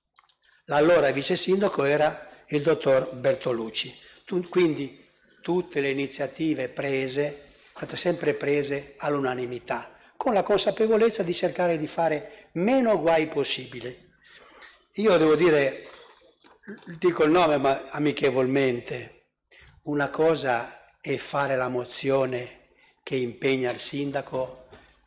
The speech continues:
per salvaguardare il punto nascite all'A S L, un ente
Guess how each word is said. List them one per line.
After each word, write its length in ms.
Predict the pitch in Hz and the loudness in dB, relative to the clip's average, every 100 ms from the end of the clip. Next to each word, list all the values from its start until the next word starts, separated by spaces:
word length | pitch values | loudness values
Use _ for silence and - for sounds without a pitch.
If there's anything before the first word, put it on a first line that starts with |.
| _ | _
per 560 | 143 143 135 - - - | 0 0 0 -12 -20 -10
salvaguardare 920 | - 156 147 139 127 131 123 143 143 | -8 -6 -6 -4 -2 -4 -2 -2 -2
il 100 | 123 | -6
punto 400 | - 151 135 139 | -8 -6 -4 -4
nascite 540 | 135 147 139 127 - 131 | -4 -4 -4 -8 -8 -8
all'A 480 | 139 131 127 120 | -4 -2 -2 -4
S 80 | 120 | -8
L, 160 | 117 113 _ _ _ _ - | -14 -18 _ _ _ _ -6
un 180 | 143 151 | -2 4
ente 720 | 175 160 - 135 - - | 4 2 -4 -6 -8 -18